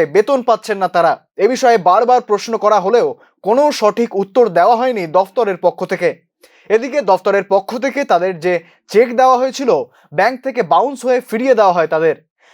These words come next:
চেকটি প্রায় বারো দিন আগে দফতরে ফেরত দিয়ে দেওয়া হয়, কিন্তু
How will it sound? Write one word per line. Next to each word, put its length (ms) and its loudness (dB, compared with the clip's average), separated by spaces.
চেকটি 320 -2
প্রায় 300 2
বারো 260 4
দিন 240 -6
আগে 260 0
দফতরে 460 2
ফেরত 300 0
দিয়ে 280 0
দেওয়া 280 4
হয়, 160 -2
কিন্তু 240 -4